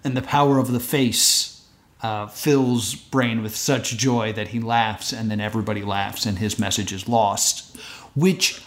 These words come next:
I believe may be the only time in Pinky and the Brain history that Pinky's not the one that ruins the plan.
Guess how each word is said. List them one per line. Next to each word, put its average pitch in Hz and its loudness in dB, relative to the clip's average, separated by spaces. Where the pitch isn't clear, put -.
I 151 2
believe 175 0
may 165 4
be 156 2
the 147 0
only 214 4
time 147 0
in 117 -2
Pinky 135 -2
and 139 4
the 131 4
Brain 127 0
history 107 -4
that 143 -2
Pinky's 151 0
not 131 0
the 135 -2
one 120 0
that 113 -4
ruins 110 -4
the 110 -8
plan. 95 -12